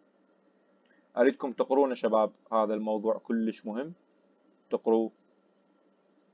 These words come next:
واي سؤال عندكم شباب كتبوا لي بالجروب بالتليجرام، احنا عندنا جروب لكل الطلاب الصباحي والمسائي.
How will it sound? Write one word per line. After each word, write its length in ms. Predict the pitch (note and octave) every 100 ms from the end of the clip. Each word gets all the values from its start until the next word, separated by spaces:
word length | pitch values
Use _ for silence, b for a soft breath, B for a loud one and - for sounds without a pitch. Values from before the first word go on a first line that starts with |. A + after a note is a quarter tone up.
| _ _
واي 240 | - - F3
سؤال 380 | - B2+ B2+
عندكم 320 | A#2 B2 - A#2
شباب 400 | A#2 A2+ A2+ - _ _ _ _ _ -
كتبوا 380 | - A#2+ B2
لي 220 | A2 G#2+ -
بالجروب 460 | A#2+ A2+ A2+ A2 G2+ -
بالتليجرام، 640 | A2 B2 A#2+ B2+ D#3 F3+ _
احنا 200 | - A2+
عندنا 240 | G#2+ A2
جروب 260 | A2 A#2 G#2+
لكل 260 | A2 D#3 C3+
الطلاب 480 | - A2+ A2 A#2
الصباحي 500 | - - A#2+ B2 A#2
والمسائي. 640 | A#2 A#2 A#2 - A#2 C#3+